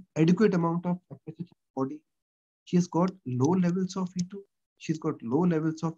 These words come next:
L H. So she makes one egg every, one follicle every month she's creating. One mature follicle, mono follicular, uh,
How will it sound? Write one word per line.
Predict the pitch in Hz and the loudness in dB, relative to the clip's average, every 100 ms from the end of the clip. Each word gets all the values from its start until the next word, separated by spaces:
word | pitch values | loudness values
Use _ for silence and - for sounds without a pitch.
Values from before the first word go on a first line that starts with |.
| _ | _
L | 131 123 | -6 -6
H. | 123 - - _ _ _ _ _ _ | -6 -8 -10 _ _ _ _ _ _
So | - | -4
she | 220 233 | 0 2
makes | 208 226 - | 4 2 0
one | 135 175 | 2 4
egg | 143 123 - | 4 0 -8
every, | 104 _ _ _ _ _ _ _ _ _ _ _ | -20 _ _ _ _ _ _ _ _ _ _ _
one | 117 180 226 | 0 2 4
follicle | 160 170 165 | 4 4 2
every | 139 139 | 2 0
month | 123 131 | 0 -2
she's | 131 123 | -6 -10
creating. | - 90 - _ _ _ _ - | -14 -20 -20 _ _ _ _ 0
One | 170 | 2
mature | 160 - 175 | 2 2 2
follicle, | 175 160 160 185 190 190 - | 2 0 0 0 0 -2 -6
mono | 113 123 170 170 - _ _ _ | -2 0 0 -2 -6 _ _ _
follicular, | 135 147 175 160 160 - - | -2 0 0 -4 -4 -10 -6
uh, | 135 131 | -4 -2